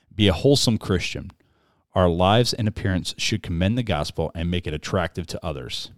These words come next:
Number ten, live above your circumstances. Don't let your circumstances get you down. Learn to live graciously within them, realizing the Lord himself is with you.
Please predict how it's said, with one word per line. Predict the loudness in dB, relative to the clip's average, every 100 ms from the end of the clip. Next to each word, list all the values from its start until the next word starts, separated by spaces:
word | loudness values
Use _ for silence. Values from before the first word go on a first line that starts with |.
| _
Number | -12 -6 -6
ten, | -4 -4 -4 -6 -18 _ _ _ _
live | -2 4 4 2 -4
above | -4 -2 0
your | 0
circumstances. | -2 -4 -6 -8 -8 -10 -10 -14 -14 -16 _ _ _ _ -2
Don't | 2 2
let | 2 -2
your | -2
circumstances | 0 -2 -2 -4 -2 -4 -4 -8
get | -8 -6
you | -6
down. | -4 -6 -8 -12 _ _
Learn | -4 -2 -2
to | -2
live | -4 -4
graciously | -2 0 0 0 -4 -4
within | -4 -4 -6 -8
them, | -10 -10 -16 _
realizing | -4 0 0 -2 -4
the | -4
Lord | -4 -4
himself | -4 -6 -4 -6 -10
is | -12 -12
with | -12 -14 -16
you. | -20